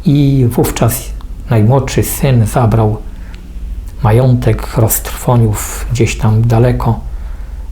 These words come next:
y, z nierządnicami jest powiedziane. Y, no i tam przymierał z głodu i pomyślał sobie: "Ja tu umieram z głodu, podczas gdy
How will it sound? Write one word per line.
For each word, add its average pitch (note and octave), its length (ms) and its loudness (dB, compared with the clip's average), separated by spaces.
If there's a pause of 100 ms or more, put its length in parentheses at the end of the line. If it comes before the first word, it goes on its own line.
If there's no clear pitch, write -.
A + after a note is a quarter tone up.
(120)
y, A2 260 2
z - 240 -4
nierządnicami B2 920 2
jest A#2+ 180 0
powiedziane. A#2 680 4 (1040)
Y, G#2+ 360 2 (320)
no E3+ 180 6
i D3 280 2 (140)
tam C3+ 240 2
przymierał B2 520 2
z - 120 -2
głodu A2+ 440 0
i G#2 220 0 (520)
pomyślał A2+ 480 2
sobie: G#2+ 280 0
"Ja A2+ 120 2
tu - 140 -2
umieram G#2+ 420 2
z B2 80 0
głodu, B2 520 2 (340)
podczas - 420 0
gdy A2+ 300 2